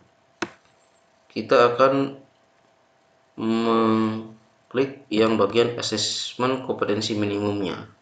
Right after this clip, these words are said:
Nah, klik selengkapnya. Nah, di sini ada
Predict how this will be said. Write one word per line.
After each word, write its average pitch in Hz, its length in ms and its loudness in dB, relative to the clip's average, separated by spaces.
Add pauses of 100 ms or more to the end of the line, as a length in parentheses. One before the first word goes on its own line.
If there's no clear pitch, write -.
(120)
Nah, 98 160 -12
klik 110 240 -2
selengkapnya. 104 880 -4 (2250)
Nah, 85 140 2 (100)
di 82 80 -8
sini 143 240 0 (400)
ada 120 480 2